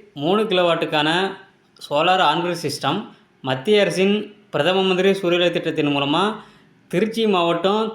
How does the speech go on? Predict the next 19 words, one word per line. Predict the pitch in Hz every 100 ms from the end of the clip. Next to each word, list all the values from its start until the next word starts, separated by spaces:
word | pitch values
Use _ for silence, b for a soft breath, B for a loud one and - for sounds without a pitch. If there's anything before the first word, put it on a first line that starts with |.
| -
திருவெரும்புக்கு | 185 202 196 190 185 185 160
அருகாமையில் | 151 170 175
உள்ள | 156 170 -
காட்டூருங்கிற | 147 165 190 185 175 156
கிராமத்துல | 139 143 147 147 180
நம்ம | 180 147
அமைச்சு | 139 139 135
கொடுத்துருக்கோம். | 123 120 131 196 240 - _ _ _ _ _ _ _
வீட்டோட | 143 156 190 196 220 214
மேல் | 165 175
தளத்திலே | 180 170 170 196 214 - 151
நல்ல | 170 170
உயரமான | 156 175 175 175 185 208 - - 156
ஜி | 151 208
ஐ | 208
ஸ்ட்ரக்சர் | 175 160 147
அமைச்சு, | 147 147 196 220 226 - 139
அது | 170 170
மேல | 170